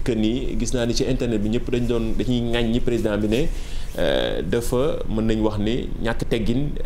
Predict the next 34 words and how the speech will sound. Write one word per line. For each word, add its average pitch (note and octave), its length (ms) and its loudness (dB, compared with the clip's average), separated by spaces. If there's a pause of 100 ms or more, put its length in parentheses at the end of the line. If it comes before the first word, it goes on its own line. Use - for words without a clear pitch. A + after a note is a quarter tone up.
(120)
imam A2+ 340 2
bi. D#2 80 0 (240)
Vidéo A#2+ 240 2
bi G2+ 80 2
ñu B2+ 80 2
bàyyi B2+ 180 2
leen A#2 120 4
ñu A#2 60 2
seetaan F#2+ 280 2
ko, - 100 -2
après A2 200 -2
ñu A2+ 100 2
ñëw B2+ 160 2
expliquer, A#2+ 460 0 (120)
expliquer B2 460 0
leen, G2 160 2 (540)
euh, F2 360 2
li G2 120 2
nga A2+ 100 0
xamante G#2 340 0
ne G2 100 2
mooy G2 360 2
gis G#2 140 -2
nañ F2 120 2
ni F#2 120 0
ñëpp G#2 180 0
a - 40 0
ngi G#2+ 100 -2
koy G#2 140 0
partagé E2+ 600 0
ci - 260 -2
réseaux F#2+ 240 0
sociaux - 320 -2
yi. - 160 -4